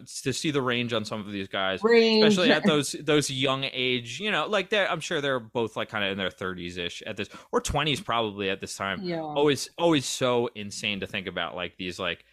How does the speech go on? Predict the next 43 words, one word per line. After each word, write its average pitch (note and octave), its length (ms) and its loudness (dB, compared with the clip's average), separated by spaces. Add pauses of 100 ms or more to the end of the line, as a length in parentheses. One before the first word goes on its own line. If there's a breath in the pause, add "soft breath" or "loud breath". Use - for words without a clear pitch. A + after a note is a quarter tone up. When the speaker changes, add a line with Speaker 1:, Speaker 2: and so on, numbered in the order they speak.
(220 soft breath)
Speaker 1:
monumental A2+ 720 -2
movies, G2 440 -2
and, G2 140 -6
like, F2+ 320 -4 (260 soft breath)
think G#3+ 160 0
about, F3 320 2
like, C3 460 -2
like, G#2 460 -6
you E3 140 -4
know, F#2 320 -4 (180)
like, D3+ 260 -2
Park C3+ 220 -2
Chan-wook A#2 420 -2
when A2 140 -4
he A2 180 -4
directed G2+ 420 -2
Old G2 240 -4
Boy, F#2+ 160 0
he G#2+ 120 -2
was G#2 120 -4
probably, G#2 340 0
like, F#2+ 260 -2
twenty-two F2+ 920 -8
or F2 80 -8
some E2+ 220 -14
shit - 200 -10
like E2+ 180 -8
that, E2+ 140 -6
where F#2 120 -6
you're F#2+ 80 -6
just E3 140 0
Speaker 2:
Think - 20 -4
Speaker 1:
like, F#3+ 160 -4
Speaker 2:
so? A3+ 80 -2
Wow. E3+ 580 -8
Speaker 1:
"That's, - 400 -4
Speaker 2:
Baby. E3+ 140 -2
Speaker 1:
that's, A#2+ 300 0
like, G2+ 360 -2
insane G2 480 -6
to E2+ 60 -12
think E2+ 240 -12
about." D2+ 360 -10